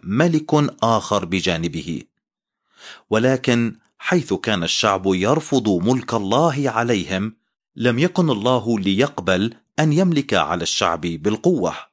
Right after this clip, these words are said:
وفي الأصحاح التالي نرى كيف عين صموئيل لشعب إسرائيل رجلاً يدعى شاول كملك. يقول الكتاب:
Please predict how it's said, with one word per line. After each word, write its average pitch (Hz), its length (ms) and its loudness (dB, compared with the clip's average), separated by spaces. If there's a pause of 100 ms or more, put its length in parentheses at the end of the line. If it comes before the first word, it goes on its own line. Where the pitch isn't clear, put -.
(460)
وفي 95 120 -4
الأصحاح - 520 -2
التالي 117 580 -2 (320)
نرى 151 320 2
كيف 117 340 0
عين 90 500 0
صموئيل 135 580 0
لشعب 92 540 0
إسرائيل 147 720 -2 (380)
رجلاً 104 460 0
يدعى 85 440 -2
شاول 131 880 0
كملك. 85 680 -4 (460)
يقول 104 360 0
الكتاب: 98 640 -4